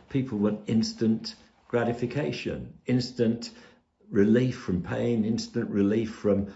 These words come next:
heartache. Uh, commitment is less valued than it was, and we see that expressed in so, so many ways. But Paul says perseverance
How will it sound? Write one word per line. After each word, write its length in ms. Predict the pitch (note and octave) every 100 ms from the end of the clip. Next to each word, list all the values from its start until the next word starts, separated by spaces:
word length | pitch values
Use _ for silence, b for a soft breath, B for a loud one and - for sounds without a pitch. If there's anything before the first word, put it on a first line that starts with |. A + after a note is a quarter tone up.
| B
heartache. 880 | - A2+ A2+ G#2+ A#2+ A#2 C3+ - b b b _ -
Uh, 80 | G#2 -
commitment 760 | - A2 C#3+ - B2+ B2 - -
is 320 | C3 G2+ G2 B B _
less 300 | G#2 G#2 -
valued 600 | - G#2 A2+ A2+ A#2+ A#2
than 140 | - G2+
it 140 | G2
was, 400 | - G2+ A#2 G#2
and 100 | F#2
we 80 | F2+
see 280 | - B2 A2+
that 200 | A2 G#2+
expressed 560 | - - A2 G2+ - B B B -
in 140 | F2+
so, 340 | - - C3
so 200 | B2 A#2+
many 280 | A2 G#2+ G#2
ways. 720 | F2 E2+ - - - - - _ _ _ _ _ _ _ _ _ _ _ _ _ _ _ _ _ _ _ _ _ _ _ _ _ _ _ _ _ _ _ -
But 320 | F2+ - _
Paul 240 | - G#2
says 200 | G2+ G2+
perseverance 1160 | F2+ - G#2 G2+ G2+ G2 G2+ D#2 D2 - -